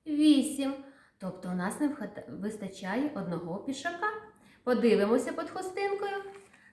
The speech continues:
Так, ось він, наш маленький пішак. Ми його додаємо до нашої білої команди і перерахуємо ще раз. Один пішак, два, три, чотири, п'ять,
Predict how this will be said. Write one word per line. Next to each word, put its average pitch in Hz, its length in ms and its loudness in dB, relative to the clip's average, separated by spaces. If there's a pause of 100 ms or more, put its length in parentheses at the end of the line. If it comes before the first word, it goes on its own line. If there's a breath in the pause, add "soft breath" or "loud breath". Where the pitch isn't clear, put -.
(120)
Так, 196 540 0 (300)
ось 302 440 8
він, 240 320 2
наш 240 560 2
маленький 208 640 0
пішак. 170 580 -4 (260 loud breath)
Ми 233 180 10
його 185 220 4
додаємо 208 800 2
до 160 160 -2
нашої 165 580 -2 (480 loud breath)
білої 175 600 2 (260)
команди 170 760 -2
і 277 440 -2
перерахуємо 285 680 0
ще 202 300 -6
раз. 151 420 -8 (320 soft breath)
Один 160 500 -2
пішак, - 340 -6 (260)
два, 165 680 -4 (180)
три, 190 480 -6 (220)
чотири, 220 760 -4 (640)
п'ять, 180 360 -4